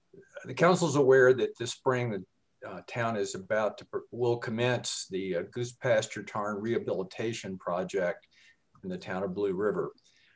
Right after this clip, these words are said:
We have been negotiating for certain easements that are required in connection with this project for some time.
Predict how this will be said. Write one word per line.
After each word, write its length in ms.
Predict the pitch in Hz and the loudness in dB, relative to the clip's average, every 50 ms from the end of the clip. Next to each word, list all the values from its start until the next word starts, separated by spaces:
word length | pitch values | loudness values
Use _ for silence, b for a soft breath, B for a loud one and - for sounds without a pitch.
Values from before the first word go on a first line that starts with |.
| b b b b _ - | b b b b _ -10
We 160 | 131 117 113 | -6 -4 -2
have 140 | 117 120 113 | -2 0 0
been 120 | 123 120 120 | 0 0 0
negotiating 1040 | 127 120 135 143 170 185 180 - - 175 151 143 139 135 131 131 131 123 120 117 117 - _ - - | 2 4 6 8 10 8 8 8 6 4 6 4 4 2 2 2 2 0 -2 -6 -8 -12 _ -10 -6
for 220 | - 113 104 104 | -4 -2 -2 -2
certain 380 | - - - 147 139 131 131 123 | -2 0 0 0 0 0 -2 -4
easements 680 | 117 120 131 135 135 123 123 123 110 98 95 - - | -2 0 0 0 0 0 0 0 -2 -2 -4 -4 -2
that 140 | 107 98 95 | 0 0 0
are 100 | 92 92 | 2 0
required 640 | 90 92 95 - - - - 117 117 117 117 110 104 | 0 -2 -4 -4 -2 2 4 6 6 6 4 2 0
in 160 | 101 107 104 | -4 -6 -6
connection 460 | 113 101 98 98 107 - - - 101 | -6 -4 -4 -2 -4 -2 -4 -4 -2
with 140 | 95 98 92 | -2 -2 -2
this 180 | 92 98 - | -2 -4 -4
project 760 | - - - 95 90 101 98 95 - 101 95 92 92 - _ _ _ _ | -4 -2 0 2 2 2 2 2 2 2 2 2 0 -4 _ _ _ _
for 180 | - - 101 98 | -8 -2 -2 0
some 320 | - - - 110 104 107 | 0 0 0 0 0 -2
time. 460 | 107 - - 117 113 104 90 78 76 | -4 -4 -2 -2 0 0 0 -2 -6